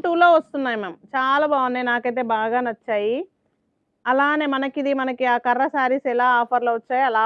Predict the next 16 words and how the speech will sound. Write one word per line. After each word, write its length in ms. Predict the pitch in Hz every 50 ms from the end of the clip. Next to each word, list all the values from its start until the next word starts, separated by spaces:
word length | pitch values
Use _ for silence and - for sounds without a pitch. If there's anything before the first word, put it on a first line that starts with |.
| 233 233
వచ్చిన 240 | 226 220 - 233 226 220 - 226
శారీస్, 320 | 190 175 160 151 151 _ _ _ _ _ _ _ _ _ _ _ _ _ _ _ _ _ _ _ _ - -
కొత్త 300 | 294 285 _ - 320 320 -
శారీస్ 320 | 294 254 220 190 185 - - 175
మ్యామ్. 140 | 147 - - - -
ఈరోజు 200 | 285 302 311 285 -
చూపెట్టినవి 440 | 311 247 294 294 294 302 302 311 311 294
అన్నీ 180 | 294 302 311 320 -
కొత్తవి 340 | 294 254 - - 294 285 285 269
మ్యామ్. 160 | 247 233 226 233 - _ _ _ _ _ _ _ _ _ -
ఒక 180 | 240 240 - 311 254
టూనే 240 | - 294 294 302 311 302 294
రీస్టాక్ 320 | 285 285 - 311 294 285 285
అయినా 120 | 277 277 277 -
చూపెట్టాను 400 | 285 240 262 254 247 262 254 254 262
తప్ప 120 | 254 254